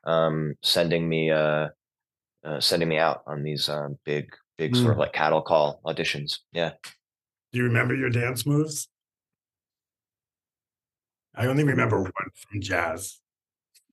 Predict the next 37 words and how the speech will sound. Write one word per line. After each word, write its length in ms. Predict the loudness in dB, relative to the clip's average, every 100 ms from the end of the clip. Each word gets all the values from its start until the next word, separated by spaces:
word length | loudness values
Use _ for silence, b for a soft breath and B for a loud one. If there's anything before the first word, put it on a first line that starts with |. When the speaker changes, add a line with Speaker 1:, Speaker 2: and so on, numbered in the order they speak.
| -4
Speaker 1:
I 60 | 0
feel 240 | 6 6
like 180 | 6 2
tap, 360 | 2 6 6 4
I 80 | 4
feel 120 | 6
like 100 | 6
I 100 | 6 4
tap 300 | 4 4 6
all 260 | 6 6 6
the 80 |
time. 520 | 4 2 2 2 -4 -2
And, 180 | 0 2
and, 280 | 2 0 4
Speaker 2:
Do 100 | 6
Speaker 1:
and, 140 | 6
Speaker 2:
you? 100 | 6
Speaker 1:
and 200 | 4 0 -2
I 80 |
fe-, 240 | -4 -6 -12 b b -2
I 60 |
feel 180 | 4 6
like 100 | 6 6
I, 160 | 4 4 2
I, 100 | 0 0 -8 -14 _ _
my 180 | 2 2
fellow 320 | 4 4 6
actors 380 | 6 4 2 0
can, 120 | 0
like, 120 | -2 -2
attest 360 | 0 0 0
to 80 | 2
this. 300 | 2 2 -4 _ _ _
There 180 | 0 4
is 140 | 6 4
something 800 | 4 2 0 0 2 -2 -4 2
that 300 | 4 4